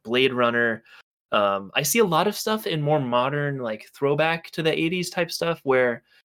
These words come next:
there's this common image of, like, a sunset,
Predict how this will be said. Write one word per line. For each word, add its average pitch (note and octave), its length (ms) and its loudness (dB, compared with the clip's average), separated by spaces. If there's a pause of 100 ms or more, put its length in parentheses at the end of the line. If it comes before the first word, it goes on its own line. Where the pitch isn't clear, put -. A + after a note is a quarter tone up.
(320)
there's C#3 220 2
this C#3+ 160 -2
common D3+ 480 -2
image C#3 400 -2
of, A2+ 160 0
like, A2+ 160 0
a - 100 -10
sunset, D3 840 -2